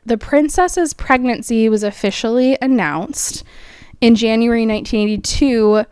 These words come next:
twelve weeks into the pregnancy, she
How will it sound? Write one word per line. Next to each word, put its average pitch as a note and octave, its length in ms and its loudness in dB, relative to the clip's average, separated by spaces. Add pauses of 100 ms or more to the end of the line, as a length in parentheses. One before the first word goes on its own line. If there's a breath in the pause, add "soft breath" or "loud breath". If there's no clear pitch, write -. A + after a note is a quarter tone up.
(200)
twelve A#3 460 0
weeks G#3+ 800 -2
into A3+ 260 0
the G3+ 100 0
pregnancy, G3+ 1040 -2 (800 soft breath)
she G#3 1300 -2